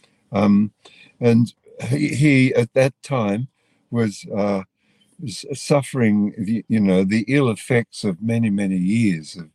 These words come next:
of, um, <clears throat> persistent, uh, incarceration, being in jail. His, uh, outlook was vigorous and optimistic, so he was still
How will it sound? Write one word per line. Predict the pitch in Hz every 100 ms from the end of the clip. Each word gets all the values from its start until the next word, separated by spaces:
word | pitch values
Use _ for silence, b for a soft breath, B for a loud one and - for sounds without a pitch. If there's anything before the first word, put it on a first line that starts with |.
| b b b b b b
of, | - 92
um, | 98 78 76 - _ -
<clears throat> | 185 180 160 107 - _ _ _ _ _ _ _ _ _ _ _ _
persistent, | - 101 - 113 - 107 85 - b b b b b _ 87
uh, | 85 82 80 -
incarceration, | 107 101 - 107 90 - 87 85 90 - - 71 71
being | 90 82
in | 80 80
jail. | 78 87 78 73 71 76 - _ _ _ _ B B B B B
His, | 139 135 110
uh, | 117 110 107 - _ _ 123
outlook | 143 175 120 104 - 95
was | 95 95 - -
vigorous | 90 127 120 131 160 175 - _ b b b b
and | 107 107 101 95 -
optimistic, | 107 - - 104 101 - - 71 -
so | - 101 95
he | 98 104 101 95 -
was | 90 90 - _ b b b
still | - - 135 135 120 107